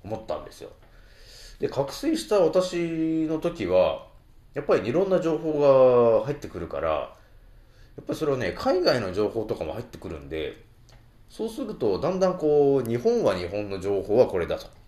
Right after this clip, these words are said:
じゃあ海外はどうなってんのっていう感じで、海外の情報を自らこう、えー、調べに行くようになってくるわけですよ。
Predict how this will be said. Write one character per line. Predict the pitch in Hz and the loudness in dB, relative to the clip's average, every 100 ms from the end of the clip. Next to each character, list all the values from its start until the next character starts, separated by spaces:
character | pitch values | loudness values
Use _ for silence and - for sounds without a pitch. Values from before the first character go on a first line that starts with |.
| - - - - - - - | -20 -20 -20 -20 -20 -20 -6
じ | - | -4
ゃ | |
あ | |
海 | - 226 226 | -2 0 0
外 | 175 110 | 4 2
は | 85 | 2
ど | 127 | 0
う | |
な | 131 | 0
っ | - | -2
て | 90 | -8
ん | 78 | -4
の | 110 | -4
っ | 139 | -4
て | - | -6
い | 95 | -4
う | |
感 | 90 | -4
じ | 82 | -6
で、 | 78 | -10
海 | - 196 190 | -6 -6 0
外 | 147 139 | 2 2
の | 104 | -2
情 | 101 107 | -2 -2
報 | 113 113 147 | -2 0 0
を | |
自 | 107 113 120 | 0 -6 -4
ら | 95 73 69 | -2 -2 -4
こ | 73 71 69 - | -6 -6 -6 -10
う、 | - - - - - - - - - | -20 -20 -20 -20 -20 -20 -20 -20 -12
え | 76 | -10
ー、 | 76 104 139 | -6 4 4
調 | |
べ | 139 | 6
に | 101 85 80 | 2 -2 -10
行 | 78 | -8
く | 110 | -4
よ | 107 | -4
う | |
に | 85 | -2
な | 110 | -6
っ | - | -6
て | |
く | 110 101 | -8 -4
る | 90 | -4
わ | 90 | -4
け | |
で | 78 | -8
す | - | -10
よ。 | 69 | -14